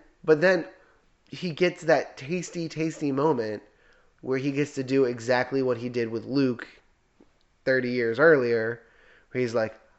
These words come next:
"Oh, look at them, all dying." 'Cause that's what he wants, right? Like, that's how he gets Luke to almost strike him down and turn to the dark side, is like,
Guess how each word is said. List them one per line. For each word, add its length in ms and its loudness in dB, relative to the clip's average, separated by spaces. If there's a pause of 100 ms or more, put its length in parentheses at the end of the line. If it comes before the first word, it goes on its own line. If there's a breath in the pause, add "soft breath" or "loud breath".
(400)
"Oh, 580 0 (180)
look 200 -2
at 140 -2
them, 340 -2 (360)
all 300 6
dying." 640 -4 (760 soft breath)
'Cause 120 -8
that's 180 4
what 100 6
he 60 0
wants, 380 6
right? 200 6
Like, 140 4
that's 200 2
how 120 2
he 100 2
gets 220 -2
Luke 220 -4
to 80 0
almost 760 -2 (180)
strike 300 2
him 140 -4
down 300 -2
and 360 -8
turn 200 0
to 40 -6
the 80 -6
dark 220 -2
side, 280 -4
is 120 -10
like, 360 -6